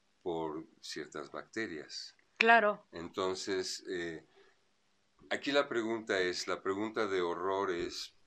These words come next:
Speaker 1: ¿por qué se negaba la ciencia a admitir algo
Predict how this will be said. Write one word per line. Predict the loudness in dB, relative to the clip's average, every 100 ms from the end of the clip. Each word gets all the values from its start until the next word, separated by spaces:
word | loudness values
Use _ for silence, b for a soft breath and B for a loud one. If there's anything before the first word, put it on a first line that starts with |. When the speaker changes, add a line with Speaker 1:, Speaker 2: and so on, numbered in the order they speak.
| _
Speaker 1:
¿por | 0 2 -2 -8
qué | -2 0 0 -2
se | -8 -6 -6
negaba | -6 -6 -4 -4 -2 -6
la | -6 -10
ciencia | -12 -10 -10 -10 -10 -12 -8
a | -8
admitir | -8 -12 -16 -10 -8
algo | -6 -6 -6 -10 -12